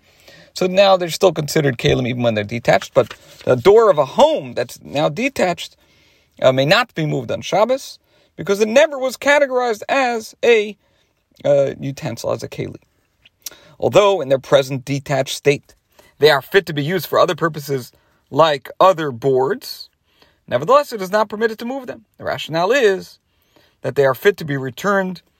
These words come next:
and reattached to the house. As such, they remain designated for this purpose and not for other activities to be performed on them like other boards. Now, whether it is permitted to remove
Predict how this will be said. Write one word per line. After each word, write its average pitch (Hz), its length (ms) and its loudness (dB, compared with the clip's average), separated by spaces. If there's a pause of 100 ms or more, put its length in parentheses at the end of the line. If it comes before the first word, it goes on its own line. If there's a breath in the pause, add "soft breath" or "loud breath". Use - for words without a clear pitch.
(160)
and 127 160 -6
reattached 127 420 -2
to 123 80 -8
the 135 80 0
house. 220 280 -2
As 143 120 -8
such, 180 240 0
they 147 100 2
remain 160 360 -2
designated 165 720 0
for 139 180 -4
this 160 200 -4
purpose - 540 -10 (880 loud breath)
and 135 200 -2
not 208 260 2
for - 220 0
other 196 240 4
activities 180 500 -2
to - 80 -14
be 131 100 -10
performed 147 460 -4
on 156 220 2
them 127 160 -2
like 120 200 0
other 123 200 2
boards. - 420 -8 (1400 soft breath)
Now, 135 280 0 (960)
whether 180 380 2
it 135 140 -4
is 131 120 -6
permitted 160 400 0
to 139 120 -8
remove 135 640 -4